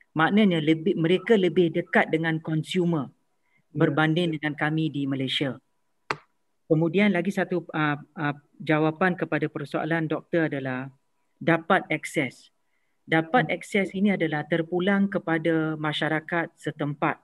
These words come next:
Speaker 1: Terpulang kepada individu tersebut, adakah dia ingin membuat bisnes? Katakanlah kalau dia ingin membuat bisnes keropok. Jadi dia harus lihat dalam internet,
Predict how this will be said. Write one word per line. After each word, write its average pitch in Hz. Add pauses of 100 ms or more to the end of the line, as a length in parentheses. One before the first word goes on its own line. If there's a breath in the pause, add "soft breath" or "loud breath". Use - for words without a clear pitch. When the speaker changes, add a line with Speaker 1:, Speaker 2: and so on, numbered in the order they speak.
(880)
Speaker 1:
Terpulang 196
kepada 165
individu 175
tersebut, 156
adakah 170 (480)
dia 190
ingin 190 (720)
membuat 160
bisnes? - (480)
Katakanlah 170
kalau 185
dia 202
ingin 190
membuat 170 (400)
bisnes 165
keropok. 160 (640)
Jadi 180
dia 202
harus 180
lihat 185 (640)
dalam 165
internet, 170